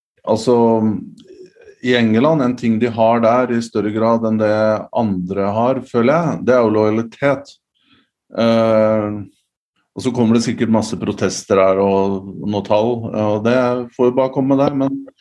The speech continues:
eh, selv om det går dårlig, så pleier folk å stille opp. Ehm, og det skaper jo også en atmosfære.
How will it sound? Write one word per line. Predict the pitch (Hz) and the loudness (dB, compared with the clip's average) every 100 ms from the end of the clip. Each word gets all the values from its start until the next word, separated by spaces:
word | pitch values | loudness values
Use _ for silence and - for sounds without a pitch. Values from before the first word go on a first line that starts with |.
| _ _ - | _ _ -20
eh, | - - - - | -18 -16 -14 -6
selv | - 127 143 | 0 2 2
om | |
det | 151 | 2
går | 131 143 143 | 2 2 2
dårlig, | 139 117 101 165 156 | 2 2 2 2 0
så | 135 | -4
pleier | - 123 113 | -2 0 0
folk | 113 101 98 | 0 -2 -2
å | 117 | -6
stille | - 113 95 | -4 -2 2
opp. | 123 123 - _ _ _ _ _ - | 0 -2 -12 _ _ _ _ _ -6
Ehm, | 107 113 113 113 113 110 110 110 - _ _ _ | 0 2 4 2 0 0 -2 -6 -14 _ _ _
og | 113 110 117 117 113 113 - _ _ 110 | 0 2 4 4 2 -2 -10 _ _ -4
det | 127 139 | 0 0
skaper | - 123 110 135 | 0 -2 0 -2
jo | |
også | 113 120 | -2 -2
en | 110 | -2
atmosfære. | 107 120 117 - 135 101 98 | -2 -4 -6 -2 0 0 0